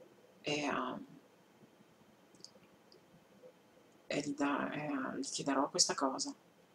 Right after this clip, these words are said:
Gli chiederò questa cosa perché, mm, perché è importante. È importante.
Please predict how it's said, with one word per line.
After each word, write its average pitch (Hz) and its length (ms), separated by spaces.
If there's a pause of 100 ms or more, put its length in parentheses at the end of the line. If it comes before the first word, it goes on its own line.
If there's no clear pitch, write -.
(120)
Gli 139 180
chiederò 147 380
questa 143 300
cosa 165 420
perché, - 460 (1400)
mm, 139 500 (1600)
perché 147 240
è - 20
importante. 139 640 (1600)
È 160 60
importante. 147 680